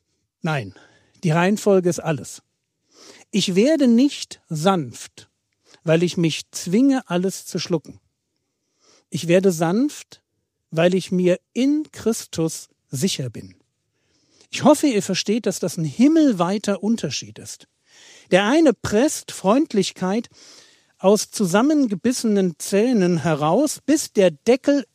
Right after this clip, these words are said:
auf seinem Topf, wo es weiter kocht, irgendwann wieder wegfliegt. Und der andere redet freundlich, weil er innerlich nichts mehr zu verteidigen hat.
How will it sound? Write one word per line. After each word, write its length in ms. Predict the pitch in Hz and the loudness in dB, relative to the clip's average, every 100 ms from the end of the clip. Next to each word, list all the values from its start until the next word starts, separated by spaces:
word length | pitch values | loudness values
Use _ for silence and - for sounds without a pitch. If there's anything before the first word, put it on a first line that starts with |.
| _ - | _ -4
auf 220 | 185 190 | -2 0
seinem 400 | 185 185 180 165 _ _ | -2 -2 -2 -4 _ _
Topf, 360 | - 294 - 185 | -2 -2 -2 -2
wo 100 | 180 | 0
es 200 | 170 147 | 0 0
weiter 360 | 190 285 220 | 0 0 -2
kocht, 460 | 196 - 269 - - | -2 0 -2 -2 -4
irgendwann 640 | 254 285 254 190 - 214 | 0 2 2 0 0 0
wieder 240 | 175 196 180 | 0 2 2
wegfliegt. 600 | 190 - 156 117 _ _ _ _ _ _ _ _ - | 0 -4 -10 -10 _ _ _ _ _ _ _ _ -4
Und 120 | 151 | -2
der 160 | 165 | 0
andere 440 | 170 262 277 226 170 | 0 0 2 2 2
redet 300 | 170 156 - | 0 -2 -8
freundlich, 600 | - 180 233 - 240 165 | -4 -2 -2 -6 -10 -4
weil 140 | 170 | -2
er 180 | 190 - | -2 -2
innerlich 640 | 302 359 294 147 - - _ _ _ _ _ _ _ _ - | 0 0 0 -4 -10 -20 _ _ _ _ _ _ _ _ -4
nichts 300 | 202 - - | -4 -4 -2
mehr 180 | 208 208 | -2 -2
zu 140 | 208 | -4
verteidigen 680 | - 180 190 240 214 131 98 | -4 -4 -4 -6 -6 -10 -16
hat. 280 | - - | -20 -20